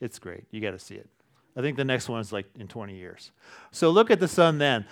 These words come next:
but don't do it now. But if you did look at the sun, you're not really seeing the sun. You're seeing the brightness that's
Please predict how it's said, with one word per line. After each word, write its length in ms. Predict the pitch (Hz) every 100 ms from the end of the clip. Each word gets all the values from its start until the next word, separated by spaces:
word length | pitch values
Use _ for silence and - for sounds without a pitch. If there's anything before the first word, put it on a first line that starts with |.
| -
but 360 | 139 196 190 156
don't 260 | 202 220
do 120 | 190
it 80 | 185
now. 320 | 156 139 104 - 147
But 200 | 220 233
if 200 | 285 269
you 120 | 247
did 240 | 247 302
look 200 | 269 -
at 120 | 202
the 100 | 165
sun, 520 | - 147 135 135 143 147 - - _
you're 280 | 156 214 311
not 280 | 277 262 196
really 300 | 214 220 208
seeing 580 | - - 226 220 202 180
the 120 | 160
sun. 480 | - 196 185 147 139
You're 120 | 165
seeing 460 | - 220 220 214
the 160 | 175 151
brightness 1200 | 127 160 190 226 240 165 139 135 135 - - - - - -
that's 340 | 127 165 170